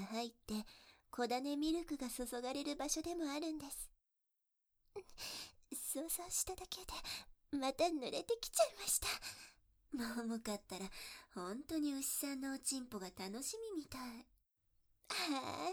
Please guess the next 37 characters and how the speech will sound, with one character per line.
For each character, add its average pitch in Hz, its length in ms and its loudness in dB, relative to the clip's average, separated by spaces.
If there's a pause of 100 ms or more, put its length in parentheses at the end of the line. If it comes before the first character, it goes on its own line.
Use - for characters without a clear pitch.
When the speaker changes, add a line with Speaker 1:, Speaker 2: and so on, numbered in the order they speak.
(960)
Speaker 1:
ー 233 40 6
い。 - 20 4
お 226 40 2
ち 277 280 6
ん 269 60 0
ち - 240 4
ん 208 220 2
入 214 140 -4
れ 247 80 -8
て、 - 160 -10 (680)
交 392 220 8 (180)
尾、 - 60 -10 (320)
始 294 320 6
め 302 120 6
て 320 140 0
い 311 60 0
き 320 120 -2
ま 330 120 2
し 349 180 6
ょ 339 40 2
う 320 80 0
ね。 311 160 2 (1500)
前 240 320 4
か 220 180 0
ら 190 160 0
お 180 60 -2
互 254 420 -2
い 262 80 0
を 262 40 -2
抱 277 180 -2
き - 120 -10
し - 200 2
め 302 180 -2
る 302 140 -2
よ 285 120 -2
う 277 120 -6
に。 302 520 -6